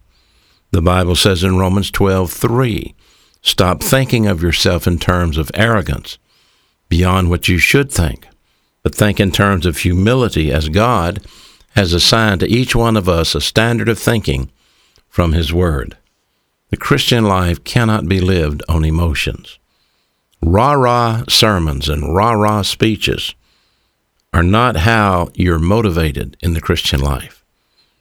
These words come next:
Motivation in the Christian life comes from a simple word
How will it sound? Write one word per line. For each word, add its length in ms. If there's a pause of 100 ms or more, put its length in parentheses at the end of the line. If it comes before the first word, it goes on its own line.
(220)
Motivation 840
in 120
the 80
Christian 400
life 320
comes 340
from 200
a 60
simple 440
word 360